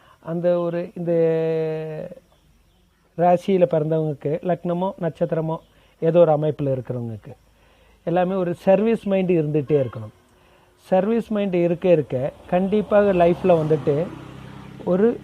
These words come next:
வெற்றி அடைய முடியும். நம்ம இன்னைக்கு கேதுவை பார்க்க, பேசிகிட்டே இருக்கும்போது கூட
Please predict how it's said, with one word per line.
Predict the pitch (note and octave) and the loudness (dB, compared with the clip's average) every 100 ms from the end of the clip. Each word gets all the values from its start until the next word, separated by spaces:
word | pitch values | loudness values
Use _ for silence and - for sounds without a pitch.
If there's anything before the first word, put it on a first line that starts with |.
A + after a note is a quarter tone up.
| - | -4
வெற்றி | F3 E3+ G3 F#3+ | -2 0 2 4
அடைய | D#3 D#3 | 6 4
முடியும். | D3 B2+ A#2 A2 - - - - - - - - - - | 2 -2 -8 -12 -16 -20 -20 -20 -20 -20 -20 -20 -20 -8
நம்ம | D#3+ E3 D#3+ | -2 0 0
இன்னைக்கு | D#3+ D3+ D3+ | 0 -2 -2
கேதுவை | F3 F#3+ F#3+ | 2 4 4
பார்க்க, | F3 E3 D#3 F3 E3 D#3 - | 4 4 2 4 4 4 2
பேசிகிட்டே | F3 E3+ F#3 D#3 | 0 2 -2 2
இருக்கும்போது | E3+ D3 D#3+ D#3+ D#3 | 2 2 2 2 2
கூட | D#3+ D3 E3 | 0 -2 -4